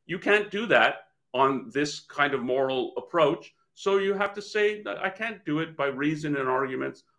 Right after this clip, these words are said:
I have to do it by faith. And that's the, like, the best positive reading you can make of, I think, of Ayaan Hirsi Ali's argument is, yeah, reason hasn't worked here. There's, nobody has a defense of these things. And yet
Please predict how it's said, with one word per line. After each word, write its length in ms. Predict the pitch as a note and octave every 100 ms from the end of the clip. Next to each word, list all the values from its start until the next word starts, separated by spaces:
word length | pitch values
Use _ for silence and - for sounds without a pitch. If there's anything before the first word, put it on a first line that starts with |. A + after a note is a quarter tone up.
| -
I 60 |
have 240 | - D3+ D3+
to 60 |
do 200 | B2+ C3+
it 80 | C3+
by 120 | A#2+
faith. 340 | A2+ D3+ B2 - _ _
And 140 | B2 D3+
that's 220 | E3+ - F#3
the, 140 | C3+
like, 180 | C3+ B2+
the 180 | B2 F#2+ -
best 280 | D3+ - _ _
positive 720 | - C3 D#3+ F3 E3+ F#3 F3 _ _ _
reading 420 | C3+ E3+ F3 F3+
you 120 | F3
can 160 | E3 D#3+
make 220 | D#3+ E3
of, 140 | F3 D#3+
I 100 | D3
think, 160 | D3+ D3+
of 80 | D3
Ayaan 300 | D3 D3+ D3+
Hirsi 320 | D3+ - D3
Ali's 320 | C#3+ D3 D3 -
argument 500 | C#3 D3+ D#3+ F#3+ G3+ _ _ C#3+
is, 420 | D3+ D3+ - - _ _ _
yeah, 220 | B3 B3+
reason 400 | E3+ G#3+ A#3 A#3
hasn't 320 | G#3 A3+ G#3+
worked 360 | F#3 G#3+ A#3+ -
here. 220 | C3 G#2
There's, 160 | A#2+ D#3
nobody 280 | E3+ B3 A#3+
has 240 | G3 E3+
a 80 | E3+
defense 460 | - C#3+ C#3+ C3 B2
of 120 | G#2
these 180 | A2+ G#2
things. 380 | G#2+ G#2+ D3 - _ -
And 160 | C#3 D#3
yet 360 | E3+ E3 -